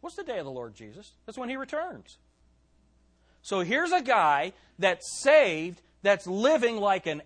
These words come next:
animal, who won't repent. You kick him out of the church. You turn him over to Satan for the destruction of his body.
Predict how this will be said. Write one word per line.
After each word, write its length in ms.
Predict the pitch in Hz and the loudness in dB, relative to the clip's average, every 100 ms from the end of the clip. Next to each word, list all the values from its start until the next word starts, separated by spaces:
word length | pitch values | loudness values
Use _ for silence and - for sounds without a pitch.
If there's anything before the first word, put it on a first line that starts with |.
| - | -2
animal, 800 | 233 320 294 160 123 107 131 - _ _ _ _ _ _ _ _ _ _ | 2 4 4 2 -2 -6 -8 -12 _ _ _ _ _ _ _ _ _ _
who 140 | 214 | -6
won't 420 | 185 180 330 359 | 0 6 6 6
repent. 760 | 208 196 - 294 214 151 - - _ _ _ | -2 -2 0 2 2 -2 -12 -20 _ _ _
You 120 | 131 | -14
kick 240 | 123 190 190 | -8 -6 -6
him 100 | 180 | -4
out 140 | 185 | -4
of 60 | 220 | -4
the 60 | |
church. 540 | 226 202 165 175 - - _ _ _ _ _ _ _ _ _ | -8 -8 -8 -10 -20 -20 _ _ _ _ _ _ _ _ _
You 200 | 139 139 - - - | -10 -10 -12 -20 -6
turn 340 | - 190 247 | 2 2 2
him 240 | 247 240 226 | -2 0 2
over 240 | 233 247 | 2 0
to 100 | 208 | -4
Satan 460 | - 226 247 247 190 | -6 -6 -6 -8 -10
for 80 | |
the 40 | 160 | -10
destruction 460 | 139 202 214 - | -6 -4 -4 -4
of 80 | 208 | -8
his 100 | 190 | -6
body. 400 | 180 160 135 135 | -4 -4 -4 -10